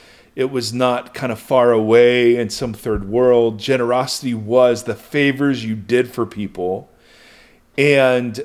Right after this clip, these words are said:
a part of the gift giving was the expectation that, that should you ever need help, they would help when the time came. And so there was a great deal of emphasis, because it created social bonds,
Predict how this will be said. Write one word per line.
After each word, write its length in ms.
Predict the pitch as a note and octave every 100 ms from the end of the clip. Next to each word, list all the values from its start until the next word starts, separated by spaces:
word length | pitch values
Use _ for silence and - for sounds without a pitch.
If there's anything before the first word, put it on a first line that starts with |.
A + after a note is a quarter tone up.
| -
a 80 |
part 340 | A2+ - D#3 E3
of 200 | C#3+ B2
the 100 | B2
gift 480 | G#2 C#3 C3 - A#2
giving 480 | B2+ A#2+ A#2+ A2+
was 200 | G#2+ A2+ A2
the 120 | A#2
expectation 880 | A2 - A#2 - G3 A3 C3 A2+ A2+
that, 400 | A2 G#2+ B2 A#2
that 300 | A#2 A#2 A#2
should 300 | - D3+ C#3
you 160 | D#3+
ever 260 | C#3+ C3 C3
need 240 | B2+ A#2
help, 400 | - C3 G#2 F#2+ - _ _ _ _ _
they 240 | A2 B2+ C3+
would 180 | B2 A2+
help 360 | - A#2 G#2+
when 180 | A#2 A2
the 80 | G#2
time 600 | G#2 G2+ G2 F#2+ F#2+ F#2+ _ -
came. 440 | G3 D#3 F2 - - _ _ _ _ _ _ _ _ -
And 160 | B2+ C3+
so 500 | - E3+ D3 C#3 C#3
there 180 | C#3
was 160 | D3+ C3+
a 60 | B2+
great 300 | C3+ F3 F3
deal 180 | F3
of 160 | D#3 A2
emphasis, 720 | - D#3 D#3+ C#3+ - G#2 F#2+
because 320 | - A2+ D3+
it 100 | E3
created 420 | - D3+ C#3+ C3+ A#2
social 380 | C#3 B2+ -
bonds, 680 | A#2 G#2 G#2+ A#2 C#3+ C#3+ -